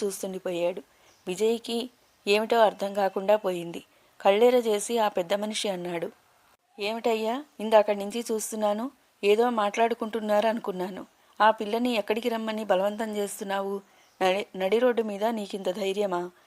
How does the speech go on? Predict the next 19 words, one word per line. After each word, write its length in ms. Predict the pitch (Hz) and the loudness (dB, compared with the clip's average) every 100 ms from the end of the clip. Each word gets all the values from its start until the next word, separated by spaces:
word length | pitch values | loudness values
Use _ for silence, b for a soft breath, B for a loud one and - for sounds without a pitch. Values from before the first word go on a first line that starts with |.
| b b | b b
ఈసారి 460 | 233 233 208 208 247 | -4 -2 2 2 0
శేషగిరితో 640 | 226 208 240 226 233 226 | -2 0 0 -2 -2 -2
పాటు 260 | 214 196 220 | 0 0 -2
విజయ 340 | 196 185 214 | -6 -2 -2
కూడా 380 | 208 208 196 196 - b b b | -2 -2 -2 -4 -8 b b b
తెల్లబోయింది. 680 | 196 202 196 180 214 180 180 - b b b | -2 0 0 0 -4 -8 -10 -12 b b b
ఏదో 240 | 214 220 247 | 2 4 4
చెప్పాలనుకుంది. 840 | 240 208 214 208 175 170 175 170 - b b b | 2 2 4 4 0 -6 -10 -12 -16 b b b
శేషగిరి 520 | - 214 233 254 240 | 2 2 4 2 0
మాట్లాడకపోవడంతో 1080 | 220 208 208 220 220 208 202 202 190 190 226 | 2 0 0 -2 -2 -2 -2 -2 -4 -2 -2
ఆ 120 | 226 | 0
పెద్ద 260 | 208 180 214 | 0 0 0
మనిషికి 640 | 226 220 214 185 190 190 - b b - | -4 -4 -6 -6 -8 -8 -12 b b -2
అనుమానం 500 | 202 233 226 214 240 | 0 2 0 0 -2
ఎక్కువైంది. 640 | 190 - 208 185 170 175 - _ _ - | -4 -2 0 0 -2 -10 -12 _ _ -6
"ఏం 240 | 190 233 302 _ - | -2 -2 -4 _ 0
మాట్లాడవేం? 600 | 190 208 226 220 220 269 - _ _ - | 2 4 4 4 -2 -4 -10 _ _ 4
పోలీసుల్ని 480 | 208 247 240 214 214 | 6 4 0 -4 -4
పిలవమంటావా?" 800 | 202 214 214 196 190 185 202 | 0 0 0 0 2 2 2